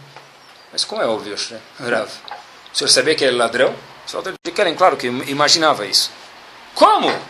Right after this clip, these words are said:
O Alter de Kelem pra ele o seguinte, Meus queridos, o avô desse menino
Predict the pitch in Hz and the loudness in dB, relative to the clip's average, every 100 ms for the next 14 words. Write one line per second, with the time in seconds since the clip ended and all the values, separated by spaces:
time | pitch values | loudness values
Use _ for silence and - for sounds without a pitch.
0 | - - - - 131 131 139 135 165 170 | -10 -10 -10 -2 0 2 -2 2 2 2
1 | 127 135 135 131 135 127 127 120 92 98 | 0 -2 0 -4 -4 -8 -6 -6 -6 -12
2 | 92 92 120 135 - 135 135 104 98 98 | -14 -14 -4 0 0 0 -4 -6 -8 -8
3 | - - - - 139 135 127 180 143 135 | -8 -14 -18 -10 4 4 6 2 4 2
4 | - 135 139 139 180 185 185 180 185 | 2 0 -2 -2 -2 0 0 0 -4